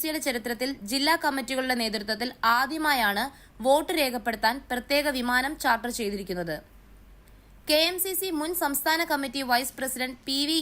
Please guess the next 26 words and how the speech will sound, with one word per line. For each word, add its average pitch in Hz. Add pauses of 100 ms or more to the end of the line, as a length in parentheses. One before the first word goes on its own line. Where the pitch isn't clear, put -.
ഇബ്രാഹിം, 214 (560)
കണ്ണൂർ 311 (100)
ജില്ലാ 285 (140)
വൈസ് 262
പ്രസിഡന്റ് 254
മുസ്തഫ 277 (220)
ഊർപ്പള്ളി, 214 (480)
കോഴിക്കോട് 339
ജില്ലാ 285
സെക്രട്ടറി 240 (120)
ഗഫൂർ 277 (100)
മൂക്കാട്ട്, 208 (540)
കുറ്റ്യാടി 330
മണ്ഡലം 269 (100)
പ്രസിഡന്റ് 247
ഫൈസൽ 254
ഹാജി, 190 (460)
ഷബാദ് 285
ബാലുശ്ശേരി 233 (240)
തുടങ്ങി 254 (100)
വിവിധ 269 (140)
ജില്ലാ 262 (120)
മണ്ഡലം 226 (100)
നേതാക്കളും 208 (120)
സംഘത്തിൽ 226
ഉൾപ്പെടുന്നു. 170